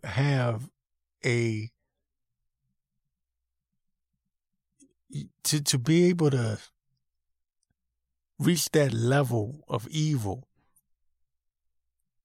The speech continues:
you have to be dealing with demonic forces. So, you know, when we, when people like me say this, they call us crazy conspiracy theory,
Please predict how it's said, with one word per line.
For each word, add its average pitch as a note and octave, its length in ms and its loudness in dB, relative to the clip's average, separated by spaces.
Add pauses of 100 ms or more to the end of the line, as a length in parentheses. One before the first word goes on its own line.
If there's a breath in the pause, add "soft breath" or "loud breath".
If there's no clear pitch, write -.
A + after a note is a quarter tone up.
(520)
you C#3 140 0
have D3 240 4
to D3+ 100 -2
be C3+ 140 0
dealing B2+ 400 2
with A2+ 260 -2
demonic A2 540 0 (100)
forces. - 640 -2 (1500)
So, D3+ 480 2 (1700)
you F3+ 120 2
know, A#2+ 320 2 (200)
when C#3 360 2
we, D3 480 0 (480)
when B2 200 0
people D3+ 280 2
like B2+ 200 2
me A#2+ 420 0 (260)
say F3 320 4
this, A2 420 -2 (100)
they B2 160 -2
call A#2+ 300 2
us A2 140 -4
crazy B2 440 0
conspiracy F3 720 0
theory, A2 260 -6